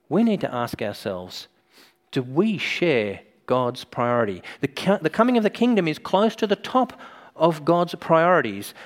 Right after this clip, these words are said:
And the question is, do we want it? Are our prayers true in this regard? Or are we just chucking out words because that's what you do?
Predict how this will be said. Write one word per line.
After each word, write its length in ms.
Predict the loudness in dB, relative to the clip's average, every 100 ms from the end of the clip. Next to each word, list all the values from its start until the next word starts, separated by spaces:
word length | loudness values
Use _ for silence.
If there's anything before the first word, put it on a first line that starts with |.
| -10 -6
And 120 | -4
the 40 |
question 360 | 0 0 0 -4
is, 260 | -4 -6 -12 _ _ _ _ _
do 100 | -6
we 240 | -4 0 0
want 200 | 0 -2
it? 60 | -2
Are 140 | -4 -4
our 60 | -4
prayers 520 | -6 -6 -2 0 -2
true 320 | -6 -2 0
in 140 | 0 -2
this 180 | -6 -6
regard? 460 | -4 -4 -4 -10 -16 _ _ -6
Or 100 | -4
are 60 |
we 120 | -4
just 220 | -6 -8 -10
chucking 360 | -10 -6 -4
out 160 | -4 -2
words 340 | -2 -2 -4
because 300 | -12 -12 -8
that's 200 | -6 -8
what 140 | -12 -14
you 80 |
do? 220 | -12 -14